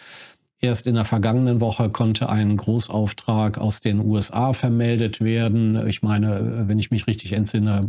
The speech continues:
Auftragsvolumen fünfzehn Millionen Euro. Und, äh, die Zahlen für zweitausenddreiundzwanzig hingegen, die konnten allerdings kaum positive Impulse setzen, sind doch Umsatz und Gewinn im Vergleich zum Vorjahr jeweils nur marginal gewachsen.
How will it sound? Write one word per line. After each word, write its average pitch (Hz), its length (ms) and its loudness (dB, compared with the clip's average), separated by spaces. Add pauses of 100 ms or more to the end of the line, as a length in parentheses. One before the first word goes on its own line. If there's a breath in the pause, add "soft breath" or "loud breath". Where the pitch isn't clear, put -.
Auftragsvolumen 107 680 -2
fünfzehn 107 400 -2
Millionen 101 360 2
Euro. 127 440 0 (680 loud breath)
Und, 113 560 0
äh, 110 160 2
die 110 120 2
Zahlen 147 320 0
für 131 140 0
zweitausenddreiundzwanzig 127 1400 0
hingegen, 131 420 2
die 123 100 2
konnten 135 280 -2
allerdings 123 440 0
kaum 147 340 0
positive 123 640 0
Impulse 117 560 0
setzen, 113 680 -2 (580)
sind 117 260 0
doch 117 180 -2
Umsatz 131 480 0
und 120 180 0
Gewinn 120 340 2
im 117 140 0
Vergleich 107 480 0
zum 104 180 0
Vorjahr 120 680 0 (380 loud breath)
jeweils 110 460 0
nur 113 140 2
marginal 104 720 2
gewachsen. 104 680 0